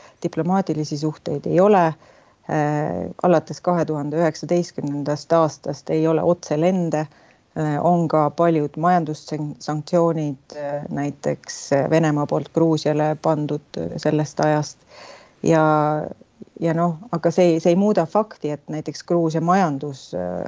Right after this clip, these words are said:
on, äh, on jällegi väga sõltuv Vene majandusest ja, ja Vene turust. Äh, ühelt poolt, äh, on nii-öelda see sõltuvus, äh, puht prank-,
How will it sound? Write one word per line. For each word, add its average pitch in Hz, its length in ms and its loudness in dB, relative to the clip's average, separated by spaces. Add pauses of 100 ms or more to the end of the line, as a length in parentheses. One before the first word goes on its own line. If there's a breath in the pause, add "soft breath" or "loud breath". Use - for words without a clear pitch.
(160)
on, 147 480 0
äh, 143 300 -2 (280)
on 147 160 2
jällegi 147 380 4
väga 147 440 2
sõltuv 190 640 0 (440 loud breath)
Vene 185 220 2
majandusest 196 920 0
ja, 160 340 2
ja 156 140 0
Vene 170 220 0
turust. - 560 0 (760 soft breath)
Äh, 147 160 -2 (720)
ühelt 202 320 2
poolt, 151 500 -4
äh, 147 140 -2 (100)
on 156 220 -2
nii-öelda 156 400 0
see 156 140 0
sõltuvus, 165 640 2 (260)
äh, 151 160 -4
puht 175 320 -4
prank-, 196 300 2